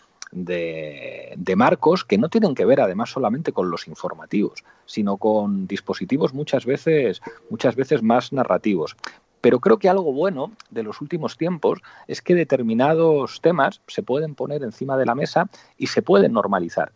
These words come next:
Yo creo que, que el ser críticos con la calidad de la información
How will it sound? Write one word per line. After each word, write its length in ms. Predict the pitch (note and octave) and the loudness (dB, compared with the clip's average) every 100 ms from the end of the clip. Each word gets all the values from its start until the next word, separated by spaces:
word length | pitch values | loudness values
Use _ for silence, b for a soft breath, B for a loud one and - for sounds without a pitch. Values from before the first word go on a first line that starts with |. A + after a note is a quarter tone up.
| _ _ - - | _ _ -16 2
Yo 140 | C#3 | 2
creo 260 | - F#3+ F3 | 4 2 2
que, 260 | D#3+ C#3 A#2+ - _ _ _ _ _ _ _ | 0 -2 -4 -14 _ _ _ _ _ _ _
que 160 | - G#2 | -10 -6
el 140 | G2+ | -6
ser 340 | - D3 F3 - | -2 0 0 0
críticos 680 | C#3+ F#3+ A2+ - D#2+ - - | 0 0 -4 -6 -8 -8 -10
con 380 | G2 G2 G2 G2 | -6 -4 -4 -4
la 100 | F#2+ | 0
calidad 400 | F#2 F2 G#2+ E3 | 0 2 2 4
de 100 | D#3+ | 2
la 60 | |
información 760 | B2+ - B2 A2+ G#2 D#3+ E3+ | 0 -2 0 0 0 0 0